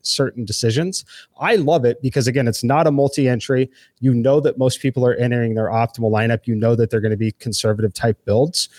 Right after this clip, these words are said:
So we can really take advantage of that and making some really strong, like, we can eat the chalk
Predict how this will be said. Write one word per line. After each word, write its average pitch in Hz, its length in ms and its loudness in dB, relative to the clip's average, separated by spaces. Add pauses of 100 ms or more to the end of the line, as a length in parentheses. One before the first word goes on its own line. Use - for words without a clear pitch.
(120)
So - 140 -6
we 160 100 2
can 175 180 0
really 175 240 2
take 175 240 0
advantage 123 500 0
of 110 120 -2
that 123 280 0
and 117 180 -2
making 123 520 -2 (180)
some 110 420 -2
really 139 340 2
strong, 123 480 -2
like, 139 160 0
we 156 80 2
can 175 120 0
eat 170 180 2
the 208 60 0
chalk 160 400 0